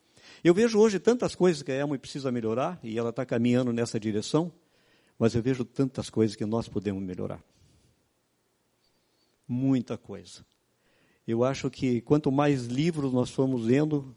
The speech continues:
quanto mais eventos nós formos participando, quanto mais experiência nós formos vivendo,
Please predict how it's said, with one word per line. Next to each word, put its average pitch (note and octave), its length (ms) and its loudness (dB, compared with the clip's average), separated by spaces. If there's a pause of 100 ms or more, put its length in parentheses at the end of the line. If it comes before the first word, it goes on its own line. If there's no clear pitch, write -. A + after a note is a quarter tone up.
quanto C#3 280 2
mais C#3 500 0 (260)
eventos C3 500 2
nós B2+ 200 0
formos C3 260 0
participando, C3+ 640 0
quanto E3 240 6
mais E3+ 180 2
experiência D#3 680 2
nós A#2+ 160 0
formos C3+ 240 -2
vivendo, C#3 520 -2